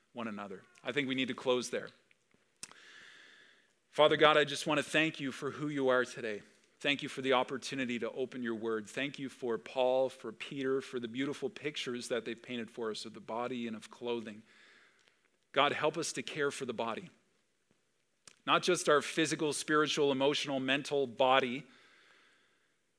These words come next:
but God, help us to pray for the church body. Help us to pray for your body. Help us to pray that as we get to be your hands and feet in this community, that the first thing people would see when they look at us is not designer named clothing or some sort of false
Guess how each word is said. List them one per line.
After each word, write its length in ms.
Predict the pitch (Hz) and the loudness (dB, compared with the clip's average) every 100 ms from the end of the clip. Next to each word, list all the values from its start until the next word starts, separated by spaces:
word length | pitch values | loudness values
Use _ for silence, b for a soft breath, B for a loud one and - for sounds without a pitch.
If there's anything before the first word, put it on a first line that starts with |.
| _ _ _ _ _ - | _ _ _ _ _ -12
but 100 | 131 | 4
God, 200 | 139 135 | 4 6
help 200 | 139 147 | 2 0
us 140 | 135 | -2
to 80 | - | -6
pray 300 | - 139 135 | 0 4 4
for 360 | - 139 127 120 | 2 0 2 2
the 120 | 113 | -2
church 640 | - 165 160 - - - - _ _ _ | -2 0 -2 -2 -4 -6 -12 _ _ _
body. 340 | - 110 101 87 _ _ _ _ _ _ - - | -4 -4 -6 -14 _ _ _ _ _ _ -14 -6
Help 100 | 131 | -4
us 140 | 131 - | -4 -8
to 60 | |
pray 240 | - 131 135 | -2 0 0
for 180 | - | -2
your 280 | 123 123 135 | -4 0 0
body. 380 | 139 110 90 - - _ _ _ _ _ - - | 0 -2 -6 -14 -20 _ _ _ _ _ -12 -4
Help 140 | 131 | -2
us 120 | 127 | -2
to 100 | - | -8
pray 280 | - 139 139 | -2 2 4
that 140 | 127 | 4
as 160 | 127 117 | 0 0
we 180 | 131 131 | -2 -2
get 140 | 127 | -2
to 60 | 127 | -2
be 120 | 131 | -2
your 180 | 127 120 | -2 -2
hands 360 | 104 131 135 | -4 -6 -4
and 140 | 127 120 | -6 -8
feet 220 | 131 131 | -4 -4
in 100 | 123 | -2
this 180 | 117 117 | -4 -6
community, 600 | - 120 127 143 131 120 | -6 -4 -2 -2 -2 0
that 260 | 113 117 B B B B | 2 2 B B B B
the 80 | 151 | -2
first 340 | - 196 196 | 6 8 8
thing 180 | 214 202 | 4 2
people 300 | 185 202 175 | 2 2 4
would 160 | 170 165 | 4 4
see 220 | 202 202 | 2 2
when 160 | 185 | 4
they 120 | 165 151 | 4 4
look 320 | 143 180 185 | 4 4 6
at 80 | 165 | 6
us 260 | 151 - | 6 4
is 180 | 143 123 | -4 -2
not 320 | 147 156 160 | 4 4 2
designer 540 | 143 117 131 135 147 143 | -4 -2 2 2 2 -2
named 320 | 147 143 135 | -2 -2 -4
clothing 600 | - 131 139 143 147 143 | -2 4 4 4 -2 -2
or 140 | 127 117 | -4 -4
some 300 | - 135 143 | -4 -4 -2
sort 260 | 147 131 | 0 2
of 80 | 123 | 0
false 520 | - 139 135 135 - | 0 4 4 4 -4